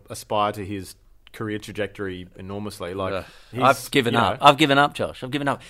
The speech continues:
Speaker 2: Have you
Speaker 1: Oh,
Speaker 2: seen the
Speaker 1: I never
Speaker 2: size,
Speaker 1: give up.
Speaker 2: the tour that he's just
Speaker 1: Yeah.
Speaker 2: gone on? He's playing, like, fucking Sydney Mime Music Bowl and River State. Like, he's playing these massive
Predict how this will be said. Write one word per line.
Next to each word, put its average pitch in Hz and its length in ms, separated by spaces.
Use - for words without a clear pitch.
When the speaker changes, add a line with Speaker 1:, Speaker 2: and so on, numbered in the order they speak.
Speaker 2:
Have 196 100
you 226 80
Speaker 1:
Oh, - 40
Speaker 2:
seen 233 180
the 220 60
Speaker 1:
I - 20
never - 100
Speaker 2:
size, 196 300
Speaker 1:
give 82 100
up. 80 220
Speaker 2:
the 226 100
tour 247 320
that 226 140
he's 190 180
just 214 200
Speaker 1:
Yeah. - 40
Speaker 2:
gone 147 220
on? 117 100
He's 233 140
playing, 196 360
like, 175 240
fucking 165 380
Sydney 165 340
Mime 156 340
Music 156 400
Bowl 131 320
and 117 240
River 147 260
State. - 240
Like, 262 160
he's 202 140
playing 196 420
these 165 160
massive 151 720